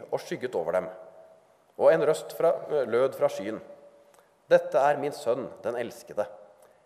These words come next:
I ham har jeg min glede. Hør ham.»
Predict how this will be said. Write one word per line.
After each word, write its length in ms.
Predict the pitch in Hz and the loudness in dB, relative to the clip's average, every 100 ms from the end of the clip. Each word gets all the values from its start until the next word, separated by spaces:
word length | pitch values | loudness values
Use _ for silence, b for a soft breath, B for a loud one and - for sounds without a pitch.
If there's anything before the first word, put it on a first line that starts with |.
| _ | _
I 80 | 101 - | -14 0
ham 180 | 113 117 | 0 0
har 220 | 87 101 | 0 2
jeg 100 | 87 | 0
min 160 | 90 104 | -4 -8
glede. 360 | 104 101 73 85 - - - _ _ _ _ _ | -2 -2 -2 -8 -12 -20 -20 _ _ _ _ _
Hør 240 | 92 110 | -6 -4
ham.» 160 | 98 110 | -4 -6